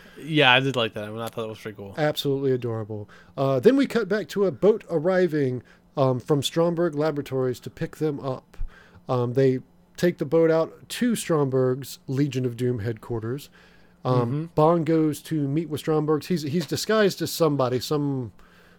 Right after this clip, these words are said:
Speaker 2: marine biologist or something. I
Speaker 1: Yeah,
Speaker 2: forget the
Speaker 1: I can't
Speaker 2: guy's
Speaker 1: remember the
Speaker 2: name,
Speaker 1: name.
Speaker 2: but he's disguised as somebody.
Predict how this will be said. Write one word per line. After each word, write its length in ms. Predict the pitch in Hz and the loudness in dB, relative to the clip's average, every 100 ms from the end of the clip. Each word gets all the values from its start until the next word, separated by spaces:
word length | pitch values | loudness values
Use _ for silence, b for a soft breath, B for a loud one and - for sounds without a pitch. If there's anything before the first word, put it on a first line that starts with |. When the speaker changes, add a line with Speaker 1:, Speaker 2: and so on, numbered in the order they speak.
| b - | b -8
Speaker 2:
marine 360 | 156 151 151 135 | 2 4 4 4
biologist 640 | 135 127 123 117 117 - | 4 4 2 0 -4 -8
or 40 | |
something. 340 | 110 127 120 151 | -6 -4 0 2
I 120 | 147 | 6
Speaker 1:
Yeah, 160 | 135 123 | 6 6
Speaker 2:
forget 140 | 131 | 2
the 60 | 139 | 2
Speaker 1:
I 20 | |
can't 120 | 127 | 2
Speaker 2:
guy's 60 | 117 | 2
Speaker 1:
remember 180 | 131 117 | 0 -2
the 60 | 113 | -2
Speaker 2:
name, 200 | 113 113 | -2 -2
Speaker 1:
name. 80 | 120 | -2
Speaker 2:
but 60 | 160 | -2
he's 120 | 170 | -2
disguised 420 | 180 - 165 123 | -2 0 0 0
as 80 | 131 | -4
somebody. 480 | - 120 113 107 104 | -6 -6 -6 -10 -12